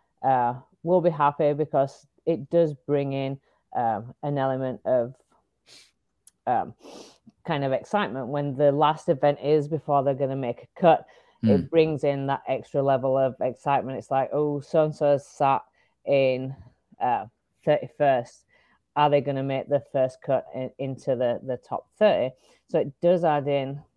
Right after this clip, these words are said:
Speaker 1: that layer of excitement. But then you'll get the people who are the, the fans of those people that are in that cut line that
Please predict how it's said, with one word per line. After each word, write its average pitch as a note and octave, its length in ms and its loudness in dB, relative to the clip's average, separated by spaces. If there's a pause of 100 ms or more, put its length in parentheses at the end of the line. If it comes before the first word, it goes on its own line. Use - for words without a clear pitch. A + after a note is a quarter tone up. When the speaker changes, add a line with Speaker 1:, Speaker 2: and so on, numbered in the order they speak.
Speaker 1:
that C3+ 240 2 (420)
layer D3 380 2
of C3 100 -2
excitement. C3 640 -4 (320)
But C3+ 220 -2
then D#3+ 260 0
you'll D#3 160 0
get C#3+ 280 -2
the C#3 80 -6
people C#3 680 -4 (240)
who D#3 180 2
are C3 420 2 (300)
the, B2+ 380 2
the D3 180 -4
fans D3 360 0
of C3+ 220 -2
those C#3+ 220 2
people C#3 480 -4
that C3 160 0 (920)
are C#3 280 2 (140)
in D3 480 -2
that C3 300 0
cut - 180 -4
line B2+ 400 -2 (220)
that C3+ 220 2